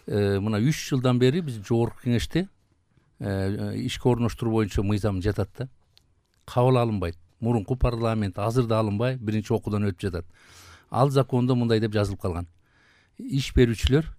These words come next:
жана работодательдер баягы массалык түрдө гана иштен кыскартуу болсо, мамлекеттик органдарга билдирилет деп. Ал эми калган жанагындай ваканттык орундар болсо, ал жөнүндө билдирилбейт да. Биз Кыргызстанда,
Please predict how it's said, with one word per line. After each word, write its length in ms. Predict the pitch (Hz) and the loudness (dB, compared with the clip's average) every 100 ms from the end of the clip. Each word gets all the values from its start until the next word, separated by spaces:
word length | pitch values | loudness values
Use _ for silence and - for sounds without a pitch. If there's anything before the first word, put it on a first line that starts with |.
| - | -6
жана 180 | 85 92 | -2 -2
работодательдер 680 | 104 110 101 98 - 90 - - _ _ _ _ _ - | 0 0 0 -2 -4 -8 -8 -18 _ _ _ _ _ -10
баягы 340 | 101 110 113 | -2 0 2
массалык 600 | 101 113 147 - 151 147 - | 2 2 2 4 2 0 0
түрдө 340 | 147 143 170 | 0 4 4
гана 320 | 151 120 85 - _ _ _ | 4 2 -2 -10 _ _ _
иштен 400 | - - - 110 | -8 -4 -2 -2
кыскартуу 540 | - - 143 127 131 123 | -4 -2 -2 0 0 2
болсо, 300 | - 180 202 _ - - _ | 0 -2 -4 _ -20 -20 _
мамлекеттик 580 | 120 127 131 - 131 - | 0 2 2 2 0 0
органдарга 440 | 131 117 117 113 110 | -2 0 0 0 0
билдирилет 540 | 110 110 107 101 87 | 0 2 2 2 -2
деп. 180 | - - - - - _ | -4 -12 -14 -20 -20 _
Ал 100 | 107 113 | -2 0
эми 160 | 120 - | 0 0
калган 420 | 131 139 151 156 | 2 2 4 2
жанагындай 380 | 131 123 117 113 | 2 2 2 2
ваканттык 420 | 123 127 127 123 | 2 2 0 2
орундар 320 | 127 123 120 113 | 2 2 0 0
болсо, 420 | 117 101 160 175 _ _ - | 0 0 -4 -6 _ _ -6
ал 120 | 107 | -4
жөнүндө 320 | 104 107 104 | -2 -2 -2
билдирилбейт 640 | 95 101 101 98 95 92 - | -2 -2 -2 -2 -2 -2 -4
да. 100 | 147 - - _ _ | -10 -10 -20 _ _
Биз 140 | 104 | -8
Кыргызстанда, 760 | - 117 113 - 117 113 156 185 | -4 -4 -4 -2 0 0 0 -2